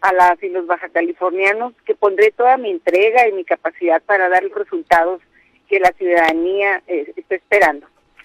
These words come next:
Vamos a trabajar muy duro todos los días para que el gobierno del Estado sea ejemplo nacional, tanto en la honestidad con la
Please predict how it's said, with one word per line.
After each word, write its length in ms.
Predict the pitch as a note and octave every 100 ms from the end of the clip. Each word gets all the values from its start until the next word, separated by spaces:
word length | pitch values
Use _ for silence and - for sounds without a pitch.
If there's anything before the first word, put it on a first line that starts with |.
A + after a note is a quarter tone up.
| _
Vamos 480 | G3+ G#3 G#3+ A3 G#3 -
a 140 | F3+
trabajar 500 | - E3 E3 D#3+ F#3
muy 220 | G3 G#3+
duro 320 | G#3 A3+ C4 B3+ _ _
todos 280 | G#3 G#3+ A3
los 200 | F#3 D#3
días 340 | G3+ B3 C#4 -
para 260 | G#3 F#3+
que 200 | F3 -
el 40 | F3+
gobierno 380 | F3 F#3+ G#3 A#3+
del 160 | A#3
Estado 560 | F#3 - G#3 G#3 A3+ A3 _ _ _
sea 380 | A3+ A3+ A#3 A#3
ejemplo 520 | G3 - G#3 G#3 B3+ B3+
nacional, 580 | A3 - F3+ F#3 F3+ - _ _ _ -
tanto 520 | G3+ F#3+ G#3 G3 -
en 140 | G3+
la 100 | G3
honestidad 720 | F#3+ F3+ - F#3+ F3+ G3+ C4+ D4+ _ _ _ _
con 140 | -
la 120 | G#3+